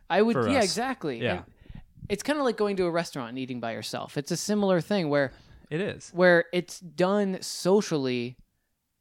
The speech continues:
Speaker 1: so much that you kinda feel like you're missing something.
Speaker 2: But at the base, the base of it, I had no one to go see this movie with, and just the timing worked out, and I didn't wanna let too much time go by, given it's just been a busy last few weeks. So I was like, "Okay, I just gotta go and do this, suck it up."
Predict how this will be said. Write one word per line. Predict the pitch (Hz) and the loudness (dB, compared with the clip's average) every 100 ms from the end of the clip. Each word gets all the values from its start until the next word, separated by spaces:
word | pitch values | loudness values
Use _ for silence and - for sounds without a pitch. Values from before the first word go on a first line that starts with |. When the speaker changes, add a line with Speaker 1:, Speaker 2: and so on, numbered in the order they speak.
| _ _ | _ _
Speaker 1:
so | - - 170 | -10 -2 -2
much | 156 165 - - | -2 -6 -8 -8
that | 135 131 | -8 -6
you | 135 | -8
kinda | 131 147 131 | -8 -8 -6
feel | 135 127 | -4 -4
like | 120 113 | -4 -6
you're | 113 | -10
missing | 117 - 110 | -10 -14 -18
something. | - - | -18 -10
Speaker 2:
But | 131 135 | -2 -2
at | 127 | -2
the | 139 | -6
base, | 123 135 139 - - _ _ | -4 -4 -4 -8 -10 _ _
the | 123 | -10
base | 120 156 - | -6 -6 -6
of | 98 | -6
it, | 98 - | -6 -6
I | 101 | -8
had | 98 120 107 | -6 -6 -6
no | 104 | -6
one | 110 110 | -6 -8
to | |
go | 107 | -10
see | 101 113 | -10 -10
this | 104 | -10
movie | 120 135 123 | -8 -6 -4
with, | 104 113 - _ _ _ _ | -4 -6 -8 _ _ _ _
and | 104 101 101 101 - - _ _ - | -8 -8 -6 -8 -12 -20 _ _ -14
just | 110 - | -12 -12
the | |
timing | 110 120 110 | -8 -6 -4
worked | 104 123 | -2 -2
out, | 127 | 0
and | |
I | 101 | -2
didn't | 104 104 | -4 -4
wanna | 101 104 | -4 -4
let | 101 - | -6 -6
too | 117 | -6
much | 101 | -6
time | - 123 | -6 -6
go | 123 | -4
by, | 101 95 98 | -4 -4 -6
given | 104 104 101 107 | -6 -8 -8 -12
it's | 98 - | -14 -10
just | 98 - | -10 -8
been | 101 | -10
a | |
busy | 90 101 104 | -8 -8 -6
last | 95 - | -8 -8
few | 104 | -8
weeks. | 101 143 | -6 -6
So | - | -4
I | |
was | 101 | -6
like, | 95 87 | -6 -8
"Okay, | 117 - | -6 -8
I | 117 | -8
just | 101 - | -12 -8
gotta | 104 104 | -6 -4
go | 110 | -4
and | 110 | -4
do | 117 | -4
this, | 123 113 | -4 -4
suck | 117 | -4
it | 113 | -4
up." | 123 | -6